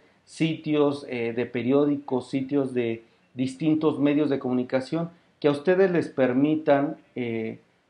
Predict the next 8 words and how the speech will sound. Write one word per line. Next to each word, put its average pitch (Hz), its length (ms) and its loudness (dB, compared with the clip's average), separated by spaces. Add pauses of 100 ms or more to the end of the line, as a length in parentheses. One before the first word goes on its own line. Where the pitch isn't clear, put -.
(160)
pues, 143 180 2
corroborar 147 680 6
esta 165 240 -2
información. 131 600 -6
No 214 220 2
accedan 165 640 0
las 131 120 -2
sugerencias, 151 560 -4